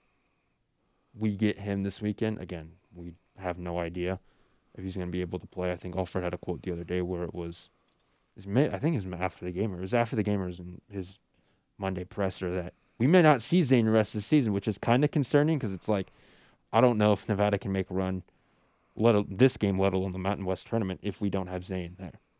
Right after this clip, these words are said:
Because Nevada's gonna have to, oh, we can talk about this, we can kinda transition to this now, but Nevada's gonna have to go through a gauntlet of teams to win the Mountain West tournament.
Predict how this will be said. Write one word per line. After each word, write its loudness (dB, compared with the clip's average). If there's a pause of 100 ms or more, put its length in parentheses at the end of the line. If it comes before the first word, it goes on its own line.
(200)
Because -2
Nevada's 4
gonna 4
have 2
to, 0
oh, 0
we 6
can 0
talk 4
about -2
this, -10
we 2
can -2
kinda -6
transition -6
to -8
this -10
now, -2
but -4
Nevada's 0
gonna 0
have 0
to 0
go 2
through -2
a -4
gauntlet -4
of -14
teams -4
to -8
win -4
the -8
Mountain -10
West -18
tournament. -16